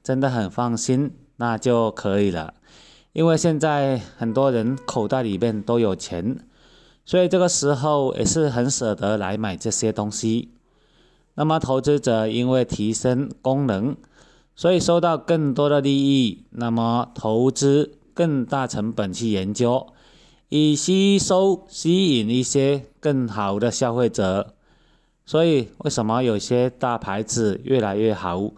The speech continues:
生存时间越来越久？那正是因为他们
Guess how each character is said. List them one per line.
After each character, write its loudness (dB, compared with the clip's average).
生 0
存 0
时 -4
间 -2
越 0
来 -2
越 2
久？ -4
那 0
正 0
是 -2
因 0
为 2
他 -2
们 -2